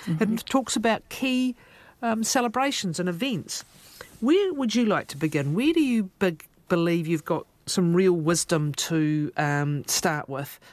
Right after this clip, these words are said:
Speaker 2: Communication's another one. Finding the optimal time for different members of the family, right? Where,
Speaker 1: Yes.
Speaker 2: where shall we begin?
Speaker 1: <laughs>
Speaker 2: Perhaps it could be building some good routines. Um,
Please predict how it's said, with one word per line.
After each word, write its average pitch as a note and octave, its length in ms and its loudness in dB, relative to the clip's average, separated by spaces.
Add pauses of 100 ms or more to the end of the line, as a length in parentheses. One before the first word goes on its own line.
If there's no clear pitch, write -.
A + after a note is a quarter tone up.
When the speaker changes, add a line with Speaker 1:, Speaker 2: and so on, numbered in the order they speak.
Speaker 2:
Communication's F#3+ 640 -2
another C3 260 -6
one. B2+ 300 -6 (100)
Finding G3+ 380 0
the F3+ 100 -6
optimal E3+ 420 -4
time F3 320 -4
for E3+ 120 -6
different D#3+ 600 -6
members E3 460 -4
of D3 100 -10
the D3 80 -16
family, C#3 480 -6
right? F3 320 -10 (640)
Where, D#4 140 2
Speaker 1:
Yes. E3 200 -2
Speaker 2:
where F#4+ 160 2
shall D#4+ 220 0
we A#3+ 160 0
begin? F3 540 0 (240)
Speaker 1:
<laughs> - 240 -10
Speaker 2:
Perhaps B3 440 0
it A#3+ 140 -2
could G3+ 280 -4
be F#3+ 320 0 (480)
building G#3 600 0
some D3 260 -4
good D3 320 -4 (240)
routines. B2+ 920 -4 (440)
Um, D3 460 -2